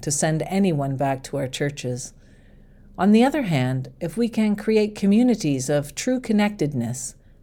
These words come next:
where people are valued, belong, believe in themselves and in each other, and serve a mission bigger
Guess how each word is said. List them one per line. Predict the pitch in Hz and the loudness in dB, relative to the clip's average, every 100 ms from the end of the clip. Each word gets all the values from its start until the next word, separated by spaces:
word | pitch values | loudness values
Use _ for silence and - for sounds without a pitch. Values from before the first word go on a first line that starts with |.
| - | -8
where | 202 202 | -4 -2
people | 285 277 254 | 0 0 2
are | 226 | 2
valued, | 190 185 185 175 123 131 - | 2 2 4 2 0 0 2
belong, | 175 202 220 202 151 | 2 2 2 2 0
believe | 131 160 226 262 | 0 2 2 2
in | 220 | 2
themselves | 170 143 - 135 120 127 147 - | 2 0 0 0 2 -2 -6 -4
and | 165 170 - | -4 -4 0
in | 240 | 2
each | 247 214 190 | 4 2 0
other, | 170 123 113 - - - _ - _ | 0 0 -4 -8 -20 -20 _ -20 _
and | 170 175 | -2 0
serve | - 240 233 | 4 4 4
a | |
mission | 220 226 220 151 139 | 4 4 2 -2 -2
bigger | 135 196 151 120 | 0 0 2 0